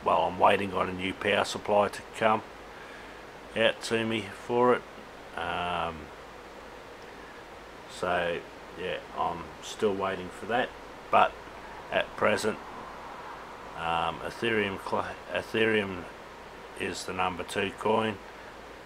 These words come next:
which gives me with my hash rate, which is not what's shown on here. It's showing fifty-nine. My actual hash rate is higher. Um, I get thirty-two point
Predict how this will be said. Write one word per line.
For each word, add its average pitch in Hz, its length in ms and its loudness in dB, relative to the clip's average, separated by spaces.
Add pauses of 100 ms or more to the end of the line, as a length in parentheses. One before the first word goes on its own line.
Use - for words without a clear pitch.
(760)
which 90 300 -6
gives 98 260 0
me 95 220 2 (760)
with 87 400 -2
my 98 220 8
hash 92 360 4
rate, 92 240 4 (1400)
which - 220 -4
is - 460 -2 (100)
not 104 240 6
what's - 220 2
shown 87 400 2
on 85 200 0
here. 90 300 -2
It's - 240 -6
showing 85 360 4
fifty-nine. 85 840 -2
My 85 220 2
actual 87 420 0
hash 82 320 0
rate 85 260 0
is - 120 -6
higher. 92 420 4 (1120)
Um, 76 580 -2 (160)
I 85 140 2
get 80 180 -2
thirty-two 92 800 0
point 90 320 -2